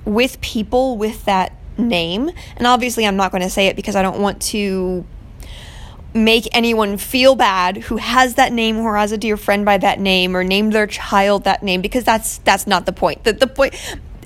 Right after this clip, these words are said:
the, the point is, is that there's a common pattern and that name was involved. Um,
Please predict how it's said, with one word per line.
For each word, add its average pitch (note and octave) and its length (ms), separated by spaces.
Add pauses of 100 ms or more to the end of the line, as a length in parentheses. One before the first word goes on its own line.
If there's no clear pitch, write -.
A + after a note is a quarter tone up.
the, B3+ 140
the B3+ 140
point E4+ 420
is, A3+ 300
is G#3+ 180
that G3+ 400
there's A#3 380
a A3+ 60
common G#3 520
pattern E3+ 640 (560)
and F#3+ 380
that G3 240
name F#3+ 340
was F3 140
involved. D#3+ 580 (100)
Um, G3 440